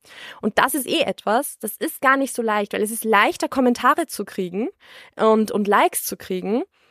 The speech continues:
oder auch Posts zu erstellen, die wirklich gespeichert werden, weil speichern tun wir halt schnell mal was, als Inhalte zu erstellen, die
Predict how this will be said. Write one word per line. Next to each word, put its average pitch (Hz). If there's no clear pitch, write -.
oder 254
auch 240
Posts 269
zu -
erstellen, 233
die 226
wirklich 208
gespeichert -
werden, 190
weil 185
speichern -
tun 233
wir 214
halt 170
schnell 226
mal 185
was, 196
als 226
Inhalte 254
zu -
erstellen, 226
die 208